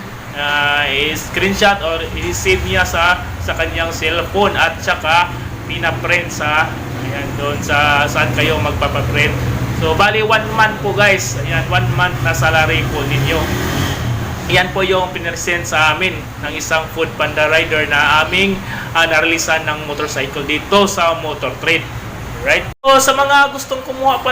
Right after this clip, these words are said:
ng motor, guys, ah, kagaya ng mga ganito, mga Food Panda rider, so, mayroon din ako mga ginawang video kung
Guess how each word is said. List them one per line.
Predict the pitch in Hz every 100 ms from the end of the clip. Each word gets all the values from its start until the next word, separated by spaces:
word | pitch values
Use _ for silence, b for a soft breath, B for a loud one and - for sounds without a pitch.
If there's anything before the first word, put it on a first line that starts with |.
| 247
ng |
motor, | 247 247 247 220
guys, | 240 214 - 165
ah, | 160 160 160 160 160 156 151 - - -
kagaya | 139 147 160 170 165 160 160
ng | 160
mga | 156 160 156 156
ganito, | 160 190 202
mga | 180 165 151 151 143 156
Food | 151 -
Panda | 147 147 156
rider, | 185 196 190
so, | 190 196 202 - - - -
mayroon | 190 208 214
din | 202 196
ako | 196 208
mga | 196 190 180
ginawang | 185 185 185 180
video | 180 175 208 202
kung | 180